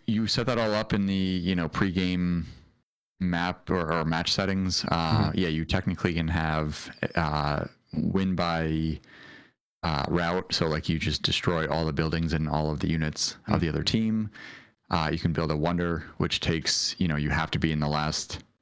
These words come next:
Speaker 1: um, last age. And, uh,
Speaker 2: Mm-hmm.
Speaker 1: in order to do that, you know, it, it, it takes a lot of time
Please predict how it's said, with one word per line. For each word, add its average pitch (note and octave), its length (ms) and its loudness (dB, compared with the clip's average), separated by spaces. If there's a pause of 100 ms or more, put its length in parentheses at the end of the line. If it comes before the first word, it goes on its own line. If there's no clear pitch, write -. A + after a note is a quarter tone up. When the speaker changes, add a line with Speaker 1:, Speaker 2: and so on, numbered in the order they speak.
Speaker 1:
um, C#2 580 0 (840)
last E2 320 -2
age. D#2+ 380 0 (840)
And, D#2 400 0
uh, D#2+ 60 2 (340)
Speaker 2:
Mm-hmm. F#2+ 100 0 (260)
Speaker 1:
in F#2+ 120 2
order E2 160 0
to C2+ 60 -4
do D#2 140 2
that, E2+ 340 0
you F2+ 80 0
know, D#2 120 0
it, - 380 -4
it, E2+ 140 0
it E2+ 180 -2
takes E2 240 -2
a - 40 0
lot D2 140 0
of C#2+ 40 -4
time D2 420 0